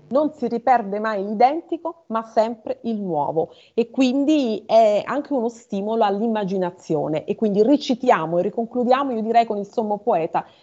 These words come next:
che dell'immaginazione, eh, è il poeta per eccellenza, è il sommo.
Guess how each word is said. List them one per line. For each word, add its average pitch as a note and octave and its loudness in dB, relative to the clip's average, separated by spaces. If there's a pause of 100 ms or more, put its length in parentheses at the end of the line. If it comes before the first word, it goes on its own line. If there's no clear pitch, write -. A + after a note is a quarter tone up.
(140)
che G#3+ 6
dell'immaginazione, G#3 -2 (320)
eh, F3+ 2
è G3+ 6 (300)
il A3+ 2
poeta G3+ 4
per F#3 4
eccellenza, E3+ -6
è - 0
il F#3 0
sommo. E3+ -8